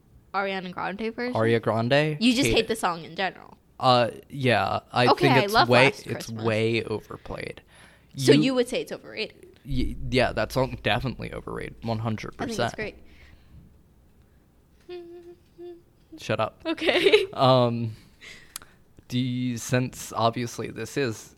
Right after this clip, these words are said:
Speaker 2: an advice
Speaker 1: Mm.
Speaker 2: podcast,
Speaker 1: Yeah.
Speaker 2: um, unless you have any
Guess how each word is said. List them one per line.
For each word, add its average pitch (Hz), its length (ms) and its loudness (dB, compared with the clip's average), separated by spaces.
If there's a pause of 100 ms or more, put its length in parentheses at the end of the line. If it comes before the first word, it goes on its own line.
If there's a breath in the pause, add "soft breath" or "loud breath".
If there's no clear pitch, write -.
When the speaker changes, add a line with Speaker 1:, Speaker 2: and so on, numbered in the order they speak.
(100)
Speaker 2:
an 107 100 -6
advice 113 420 -2
Speaker 1:
Mm. - 40 -16
Speaker 2:
podcast, - 680 -4
Speaker 1:
Yeah. 220 120 -2 (380)
Speaker 2:
um, 110 520 -4 (440)
unless 113 380 -2
you 113 80 0
have 107 200 0
any 104 340 -4